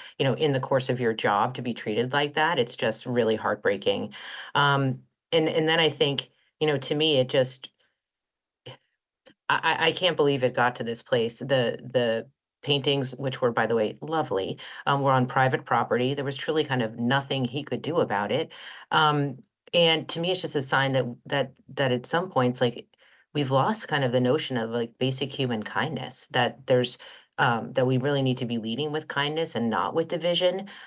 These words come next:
Um, and, you know, a beautiful painting on the wall. You might not like it. You go on your way, um, but you should not be treating people with so much disrespect. And, um, you know, we're driving really wonderful public servants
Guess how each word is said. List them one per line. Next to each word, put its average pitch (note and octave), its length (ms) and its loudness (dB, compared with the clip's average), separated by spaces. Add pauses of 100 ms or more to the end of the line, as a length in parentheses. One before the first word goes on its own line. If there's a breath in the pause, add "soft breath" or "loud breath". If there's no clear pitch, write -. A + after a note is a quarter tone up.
(120)
Um, C3 560 4
and, C3 480 4
you D3 100 -4
know, A#2 240 0 (480)
a C3+ 60 -2
beautiful C#3 420 -2
painting B2+ 380 -2
on B2 80 2
the A#2+ 80 2
wall. A#2 360 2
You D#3 140 -4
might A#2+ 200 0
not A#2+ 200 -2
like A2 240 -2
it. A3 220 -2 (260 loud breath)
You A#2+ 180 -2
go A#2+ 240 4
on B2 160 4
your A#2+ 120 4
way, A#2 500 2
um, A#2+ 200 0
but A2+ 100 -2
you B2+ 100 -2
should B2 180 -4
not A#2 200 0
be B2 100 -2
treating A2+ 300 -4
people A2 380 -2
with G#2 140 -2
so - 280 0
much A2+ 220 0
disrespect. G#2 800 0
And, G#2+ 340 -4 (320 loud breath)
um, A#2 300 2
you D#3 80 0
know, C#3+ 100 4
we're C#3+ 120 6
driving C3+ 500 2
really F#3 240 0
wonderful B2+ 460 0
public A#2 320 -2
servants B2+ 580 0